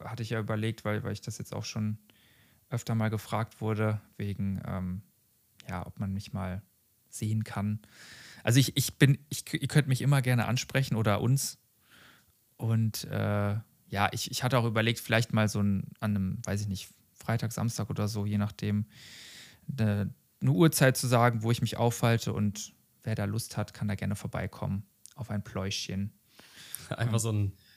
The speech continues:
Speaker 2: so ein Twitter-Hashtag.
Speaker 1: Ja, Hashtag
Speaker 2: Wo ist
Speaker 1: Hin-,
Speaker 2: Lukas?
Speaker 1: hinter Halle acht.
Speaker 2: Ja, gut.
Speaker 1: Ähm, nee, aber ja, da wird's bestimmt die eine oder andere Möglichkeit geben, dass wir uns mal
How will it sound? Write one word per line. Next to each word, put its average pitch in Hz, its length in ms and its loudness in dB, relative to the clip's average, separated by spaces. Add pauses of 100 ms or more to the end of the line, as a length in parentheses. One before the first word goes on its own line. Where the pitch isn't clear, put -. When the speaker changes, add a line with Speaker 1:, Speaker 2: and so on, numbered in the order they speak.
(140)
Speaker 2:
so - 160 -14
ein 101 240 -8
Twitter-Hashtag. 110 1000 0 (340)
Speaker 1:
Ja, 113 180 -4
Hashtag - 520 0
Speaker 2:
Wo - 20 2
ist 143 60 2
Speaker 1:
Hin-, 147 100 4
Speaker 2:
Lukas? 127 360 2
Speaker 1:
hinter 123 340 0
Halle 98 180 -2
acht. - 240 -10 (1800)
Speaker 2:
Ja, 117 100 0
gut. - 280 -14 (420)
Speaker 1:
Ähm, 110 640 2
nee, 95 320 -2
aber 98 440 -4 (800)
ja, - 280 -10 (320)
da 110 140 -2
wird's 117 160 -2
bestimmt - 320 -6
die 87 100 -8
eine 98 160 -2
oder 92 140 -4
andere 92 200 -6
Möglichkeit 95 460 -8
geben, 95 300 -6
dass - 180 -12
wir - 80 -8
uns - 180 -10
mal 92 260 -6